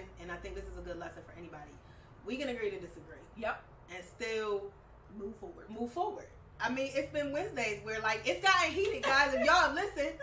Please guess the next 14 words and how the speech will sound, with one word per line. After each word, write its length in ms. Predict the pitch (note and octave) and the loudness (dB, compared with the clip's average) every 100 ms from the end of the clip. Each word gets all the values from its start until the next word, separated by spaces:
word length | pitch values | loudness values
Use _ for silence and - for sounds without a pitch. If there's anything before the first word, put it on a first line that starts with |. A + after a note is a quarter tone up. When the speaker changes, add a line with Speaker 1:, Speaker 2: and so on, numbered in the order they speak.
| D5+ | -6
Speaker 2:
<laughs> 220 | - - | -6 -2
Speaker 1:
and 160 | B3+ C4+ | 2 4
we 160 | F4 - | 2 2
still 300 | E4+ F4+ D#4+ | 4 6 8
got 200 | F4 F4+ | 10 10
that 160 | E4+ F4 | 8 8
meeting 280 | F#4 F#4 | 2 2
on 220 | F4 F4 F#4 | 4 6 8
Monday. 300 | A4+ D4 - - - - - - - B4 | 6 4 -4 -8 -14 -14 -14 -14 -8 4
So 140 | D4+ C#4+ | 8 8
you 240 | E4 A4 | 8 8
got 280 | G#4 F4 D4+ - - - | 10 10 10 2 -10 2
two, 240 | G4 G4 | 4 8
Thursday, 540 | E4 G4+ G4+ F#4 G4 | 10 8 8 2 0